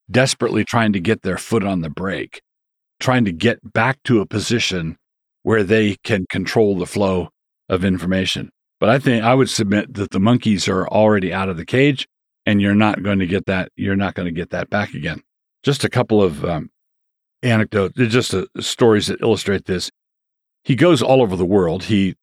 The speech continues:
talks about the Arab Spring. He talks about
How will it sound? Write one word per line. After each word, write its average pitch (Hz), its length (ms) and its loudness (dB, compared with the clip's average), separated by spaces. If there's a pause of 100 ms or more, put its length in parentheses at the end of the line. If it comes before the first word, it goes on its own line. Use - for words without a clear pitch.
talks - 280 0
about 95 260 -2
the 90 180 -6
Arab 101 240 -2
Spring. 110 540 0 (400)
He - 80 -4
talks 110 340 0
about 98 320 -2